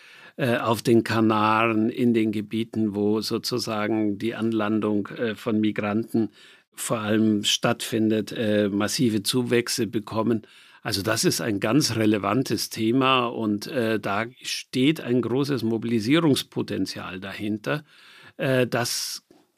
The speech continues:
eine zusätzliche Dimension oder Facette in dieser Nationsdiskussion aufbringt. Wer ist Teil Spaniens? Wer darf dazu gehören? Man darf ja nicht vergessen, dass wir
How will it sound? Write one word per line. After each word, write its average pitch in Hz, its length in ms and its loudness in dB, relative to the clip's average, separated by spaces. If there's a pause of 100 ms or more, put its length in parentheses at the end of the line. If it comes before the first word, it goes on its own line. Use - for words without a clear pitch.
(400)
eine 147 280 4
zusätzliche 180 1080 2
Dimension 131 680 2
oder 135 180 -2
Facette 135 540 -4
in 135 180 0
dieser 135 240 0
Nationsdiskussion 135 1300 0
aufbringt. 117 800 -4 (420)
Wer 139 480 2
ist - 480 -4
Teil 131 280 2
Spaniens? 139 920 2
Wer 143 360 4
darf 127 360 -4
dazu 151 320 -4
gehören? 156 440 2
Man 131 160 4
darf 123 160 -4
ja 127 80 -2
nicht 127 140 -2
vergessen, 139 500 -2
dass 123 220 -4
wir 123 220 0